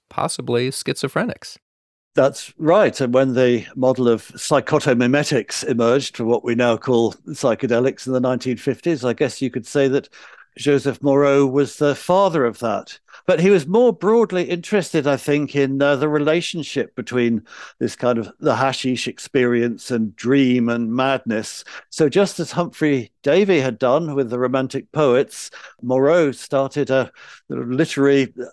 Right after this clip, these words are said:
Speaker 2: hashish salon, which, uh, his fame outgrew his, and it's remembered, uh, much more widely than he is today. It was called the Club des Hashichins, the Hashish Club.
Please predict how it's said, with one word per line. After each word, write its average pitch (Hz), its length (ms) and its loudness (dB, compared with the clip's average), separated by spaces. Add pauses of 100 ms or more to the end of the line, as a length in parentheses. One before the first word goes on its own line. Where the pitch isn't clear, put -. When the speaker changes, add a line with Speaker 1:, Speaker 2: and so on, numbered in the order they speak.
Speaker 2:
hashish 156 600 -4
salon, 120 680 0
which, 113 300 -10
uh, 113 160 2
his 113 280 -8
fame 131 520 0 (160)
outgrew 131 520 2
his, 127 360 0
and 117 140 -4
it's 104 200 -10
remembered, 131 640 -2
uh, 117 220 2
much 131 280 -4
more 120 180 0
widely 123 400 0
than 113 160 -6
he 127 240 0
is 120 200 -2
today. 120 460 0
It 104 100 -6
was - 180 -18
called 117 280 -2
the 110 140 -8 (300)
Club 143 280 0
des 131 180 0
Hashichins, 131 840 -2 (380)
the 117 120 2
Hashish 147 600 -2
Club. 113 420 0